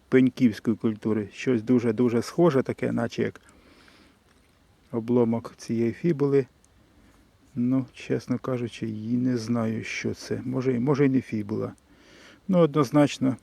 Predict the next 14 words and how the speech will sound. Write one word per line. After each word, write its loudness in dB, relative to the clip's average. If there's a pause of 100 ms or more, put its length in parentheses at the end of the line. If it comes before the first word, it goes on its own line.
(640)
це -2
давня 4
річ, -4 (840)
і 2 (140)
ми 4
її 2 (260)
забираємо, 0
друзі. -6 (3250)
Ось, 6
друзі, 2 (160)
мій 4
руту 0
спіймав 4 (540)
чудовий 4